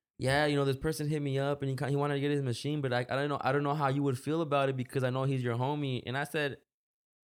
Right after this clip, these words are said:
"Jasmine, I don't care. Like, I would have been done that already. If, if you're ha-, if you're already handling and doing that, like, you're doing that. Like, I'm not out here trying, I, I'm not trying to." But it's funny how she felt away asking someone that knew me because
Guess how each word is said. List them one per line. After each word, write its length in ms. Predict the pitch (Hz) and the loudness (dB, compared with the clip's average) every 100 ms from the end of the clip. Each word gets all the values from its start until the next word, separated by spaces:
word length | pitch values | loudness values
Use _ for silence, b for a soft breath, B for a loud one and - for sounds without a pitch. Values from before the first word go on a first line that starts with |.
| _ _ 156 - | _ _ -10 -2
"Jasmine, 460 | - 311 277 269 - | -2 0 -2 -4 -2
I 80 | 285 | 0
don't 200 | 285 233 | 2 2
care. 360 | 262 240 247 226 | 4 6 6 4
Like, 220 | 214 - | 0 2
I 80 | - | 4
would 100 | 254 233 | 4 4
have 120 | 170 | 2
been 180 | 233 220 | 2 4
done 160 | 226 | 2
that 140 | 220 208 | 4 4
already. 380 | 196 190 175 | 4 4 4
If, 120 | 165 156 | 4 2
if 140 | 175 | 2
you're 180 | 196 254 | 4 2
ha-, 120 | 240 226 | 2 2
if 100 | 180 | 4
you're 140 | 233 | 4
already 220 | 254 240 | 4 4
handling 380 | 226 214 226 226 | 2 2 0 0
and 100 | 208 | 0
doing 240 | 214 226 226 | 0 0 0
that, 140 | 226 | 0
like, 120 | 220 | 0
you're 140 | 214 262 | 0 0
doing 280 | 277 370 311 | 0 2 2
that. 140 | 196 | 2
Like, 120 | 151 | 4
I'm 160 | 139 226 | 4 2
not 140 | 285 | 2
out 120 | 208 208 | 4 2
here 100 | 185 | 0
trying, 240 | 233 185 B B B - - | -2 -4 B B B -12 -10
I, 80 | - - - | -10 -10 -4
I'm 80 | - | -2
not 160 | - | -2
trying 180 | - 185 | -2 -2
to." 280 | 190 - 151 | -4 -2 2
But 140 | 156 | 4
it's 120 | 185 | 2
funny 220 | 180 208 214 | 2 2 4
how 140 | 180 | 4
she 180 | 139 180 | 2 0
felt 260 | - 175 170 | 2 4 6
away 360 | 127 139 175 | 6 4 4
asking 320 | 139 147 147 139 | 6 4 2 0
someone 280 | 147 143 | 0 0
that 200 | 123 110 | 0 0
knew 220 | 127 135 131 | 0 0 2
me 240 | 120 147 | 2 2
because 440 | 127 120 123 107 | 0 0 0 -2